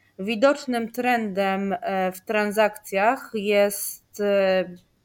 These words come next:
typ transakcji forward funding, e, który odzwierciedla prawdziwą dynamikę i zapotrzebowanie na, e, inwestycje typu P R S. I w latach dwa tysiące dwadzieścia jeden, dwa tysiące dwadzieścia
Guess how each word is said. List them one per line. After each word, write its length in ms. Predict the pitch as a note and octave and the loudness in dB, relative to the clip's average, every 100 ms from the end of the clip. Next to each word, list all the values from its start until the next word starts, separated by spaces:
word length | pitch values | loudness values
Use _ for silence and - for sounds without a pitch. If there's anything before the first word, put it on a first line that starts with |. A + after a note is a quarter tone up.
| _ _ _ _ - | _ _ _ _ 2
typ 220 | B3 - | 2 2
transakcji 680 | A#3 G#3+ G#3 G#3+ A3 - | -2 -2 2 0 0 -6
forward 800 | F#3+ A3+ G#3+ G#3 G3 F#3 - _ | -4 -2 0 2 2 0 -6 _
funding, 1000 | - - G#3 F#3+ F3 G3+ D#4 - _ - G#3 | -4 2 2 2 -4 -6 -6 -8 _ -14 -2
e, 280 | G3+ G3 G3 | 2 2 -2
który 360 | - - G#3+ G3+ | -6 0 2 2
odzwierciedla 760 | F#3+ G3 A3 G#3+ B3+ A3 G#3+ | 0 -2 -2 0 -2 2 0
prawdziwą 680 | G#3+ G#3+ G3+ B3 A3 F#3 F3 | 2 0 0 -2 2 2 2
dynamikę 680 | F#3 F#3+ F#3 F#3+ F#3 G3 | 0 0 0 -2 -2 0
i 60 | F#3 | 0
zapotrzebowanie 1040 | F#3+ F#3+ F#3+ - G3 F#3+ F#3 G3 F#3 F#3 | 0 -2 -4 -4 -2 0 2 2 2 0
na, 420 | F3+ F3+ F3+ F3+ F3+ - _ _ _ - | 0 0 2 2 0 -8 _ _ _ -6
e, 500 | F#3+ F#3 F3+ F3 E3+ E3+ - - - F2 _ _ | 0 2 4 2 0 -2 -12 -20 -20 _ _ _
inwestycje 680 | G#3 G#3 G#3 G#3+ A3 G3+ G3+ | -4 0 -2 -2 -6 -2 -2
typu 420 | F#3+ G#3 G#3 F#3 | -2 -6 -6 -10
P 220 | F#3 G#3 | -2 2
R 180 | F#3+ F3+ | 4 6
S. 400 | E3 A3 C4 - _ _ _ _ _ _ _ - | 4 2 0 -10 _ _ _ _ _ _ _ -4
I 320 | G#3+ A3 A3 | 0 2 0
w 120 | G3 G#3 | -2 2
latach 540 | A#3+ B3 B3 A#3 A#3 | 4 4 4 0 0
dwa 180 | G3+ G#3 | -2 -4
tysiące 500 | G#3+ A3 A3+ G#3+ G#3 | -4 -6 -6 -4 -6
dwadzieścia 480 | G3+ G3+ G#3 - G3+ | -2 -2 -2 -2 0
jeden, 300 | G#3 G#3 G3+ | 0 -2 -2
dwa 160 | G#3 | -2
tysiące 520 | G#3 G#3+ G#3+ G#3 G3+ | -2 -6 -6 -6 -4
dwadzieścia 540 | F#3 G3 G3 G3 G3+ | -4 -2 -2 -2 -4